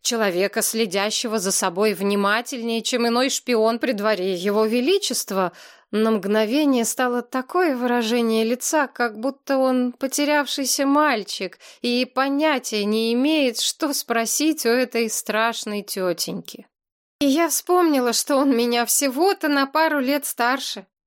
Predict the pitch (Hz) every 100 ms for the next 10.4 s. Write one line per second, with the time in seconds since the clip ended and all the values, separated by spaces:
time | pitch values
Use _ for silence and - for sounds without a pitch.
0 | _ - 208 208 - 240 240 294 277 214
1 | 214 208 220 233 - - 196 185 202 233
2 | 254 247 214 208 - 214 226 240 220 -
3 | 214 208 202 - 262 277 240 - - -
4 | - 220 277 277 254 269 277 285 226 240
5 | 247 240 233 226 214 247 226 233 214 208
6 | 320 339 - - _ _ 247 254 - 311
7 | 262 294 285 269 - 320 302 294 339 269
8 | 175 - 226 226 - 370 392 294 240 226
9 | 320 285 - - 349 381 339 - 208 202
10 | 269 294 285